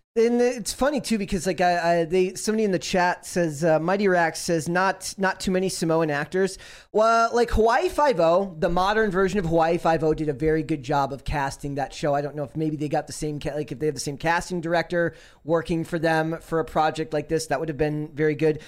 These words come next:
But this was just, it was never going to be not controversial. And I'm just gonna laugh at all of it, 'cause I'm gonna laugh at it when they, when they cast Ariel, when they cast Ariel, and I'm gonna laugh at it when they do this, because you're never gonna make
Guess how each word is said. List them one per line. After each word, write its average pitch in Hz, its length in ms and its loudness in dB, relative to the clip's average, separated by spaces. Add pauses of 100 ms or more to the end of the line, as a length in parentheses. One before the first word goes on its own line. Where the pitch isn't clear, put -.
(120)
But 202 100 -2
this 277 120 0
was 269 140 -2
just, - 180 -4
it 233 60 -2
was 190 140 0
never 190 420 2
going 175 320 0
to 165 100 -8
be 156 180 -4
not 151 340 -2
controversial. 143 720 -6 (300)
And 254 100 2
I'm 294 160 2
just 285 160 -2
gonna 262 140 2
laugh 214 320 2
at 214 40 2
all 220 200 4
of - 80 -2
it, - 100 -14
'cause 180 100 -6
I'm 214 140 0
gonna 214 160 2
laugh 185 320 2
at 190 80 2
it 190 80 0
when 185 140 0
they, 165 260 2
when 170 200 -4
they 165 180 0
cast 151 520 -2
Ariel, 156 380 -4
when 156 120 -4
they 147 120 -4
cast 139 340 -4
Ariel, 139 460 -4
and 196 100 -4
I'm 156 120 -4
gonna 156 160 -6
laugh 127 440 -4 (120)
at 151 100 -2
it 160 180 -2
when 151 120 -8
they 151 100 -4
do 151 160 -2
this, 135 340 -6 (220)
because 247 320 0
you're 262 100 2
never 247 300 2
gonna 220 160 0
make 208 140 2